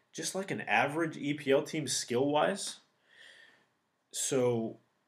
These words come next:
when they are able to sign some of the, the, the bigger players and elevate some of those average players into to, to great players,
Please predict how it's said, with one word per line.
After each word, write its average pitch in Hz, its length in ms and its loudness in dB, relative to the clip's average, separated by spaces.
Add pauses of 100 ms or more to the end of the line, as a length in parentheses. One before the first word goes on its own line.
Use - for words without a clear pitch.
(460)
when 123 220 -2
they 180 160 6
are 180 100 8
able 170 280 8
to 147 400 2
sign 139 400 0
some 143 200 -2
of 135 100 2
the, 123 220 0
the, 110 200 -4 (100)
the 107 80 -6
bigger 127 300 0
players 127 640 0
and 110 340 -4
elevate 120 460 -2
some 120 160 -6
of 110 60 -4
those 104 140 -2
average 113 360 -2
players 110 320 -4
into 104 300 -8
to, 90 220 -10
to - 140 -12
great 104 240 -6
players, 117 380 -4